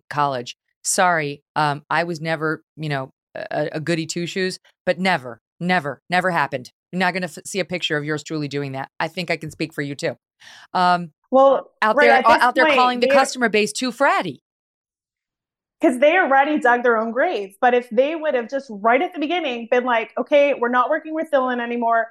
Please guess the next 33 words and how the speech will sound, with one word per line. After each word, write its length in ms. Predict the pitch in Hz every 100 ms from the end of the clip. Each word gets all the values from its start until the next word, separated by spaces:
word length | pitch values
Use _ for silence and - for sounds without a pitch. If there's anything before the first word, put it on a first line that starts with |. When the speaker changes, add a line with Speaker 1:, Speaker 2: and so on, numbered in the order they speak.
| _
Speaker 2:
This 140 | 240 262
was 100 | 269
a 60 |
mistake. 540 | 311 311 262 233 220 - _ -
Goodbye," 480 | 240 233 214 220 220
then 240 | 240 262 -
they 120 | 233
would 140 | 269 302
have 80 | 302
been 120 | 269
fine 260 | 240 285
right 160 | 269 190
now. 240 | 180 175 - _ -
Now, 560 | 240 294 254 214 214 -
after 640 | 247 269 - 233 220 214
they 140 | 233
kept 320 | 233 240 240 -
putting 180 | 247
out 140 | 277 277
these 120 | 302
statements 600 | 302 269 214 220 214 208
and 120 | 226
then 200 | 226 226
we 100 | 233
kept 240 | 240 262 -
finding 320 | 254 247 269
more 160 | 277 285
stuff 280 | 285 269
on 160 | 247 220
them 240 | 208 208 208
because 320 | 226 220 214
they 160 | 226
weren't 440 | 233 233 240 254